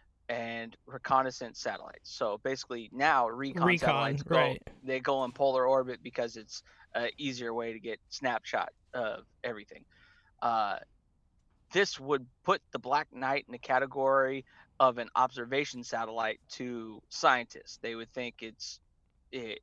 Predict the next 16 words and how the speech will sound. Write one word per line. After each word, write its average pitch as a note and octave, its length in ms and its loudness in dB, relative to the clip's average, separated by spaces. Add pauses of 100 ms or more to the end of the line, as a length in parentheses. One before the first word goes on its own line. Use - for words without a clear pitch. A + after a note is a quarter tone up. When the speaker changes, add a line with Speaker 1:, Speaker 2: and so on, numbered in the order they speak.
(160)
Speaker 1:
obviously B2+ 360 0
it's A#2+ 100 -10
in A#2 100 -8
polar B2 300 2
orbit, E3+ 420 6
so B2 400 2
it's A#2 240 -6
there B2+ 300 4
to A2+ 220 -4 (400)
either C3 240 0
map B2+ 260 0
out A#2 200 0
the A#2 60 -12
landscape C3 760 -2 (120)
or, A2 440 -2 (320)
uh, G#2+ 240 -4